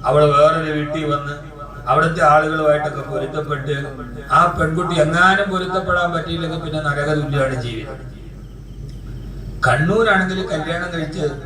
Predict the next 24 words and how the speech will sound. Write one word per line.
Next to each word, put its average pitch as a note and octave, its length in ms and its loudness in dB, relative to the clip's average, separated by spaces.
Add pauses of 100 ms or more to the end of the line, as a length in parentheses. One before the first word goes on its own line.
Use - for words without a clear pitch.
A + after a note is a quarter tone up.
(180)
പെൺകുട്ടി D#3+ 600 -4 (140)
അവളുടെ G3 240 4
വീട്ടിൽ F#3+ 320 2
തന്നെ, F#3 160 -4
അല്ലേ F#3 400 -6
നല്ലത്? E3 420 -6
മനാഫൂല്, D#3 500 0 (880)
അല്ലേ? E3+ 160 2 (540)
ആ. - 80 -6 (1400)
മറയുണ്ടാവും, D#3 680 4 (680)
എല്ലാം A3+ 240 -2
ഉണ്ടാവും. A3+ 340 0
അതാ F3+ 320 -2
കണ്ണൂരുകാരുടേതാണ് G3+ 1000 4
നല്ലത്. F3 540 -4 (760)
ഞാൻ E3+ 220 0
വീട്ടിൽ F3+ 280 0
പറഞ്ഞപ്പോ F3 280 0
എന്റെ E3+ 160 -2
ഭാര്യ D#3+ 300 2
എന്നോട് D3+ 260 -2
പറഞ്ഞു, D3 180 0
"കൊള്ളാം, C#3 300 -4
കൊള്ളാം, - 480 -6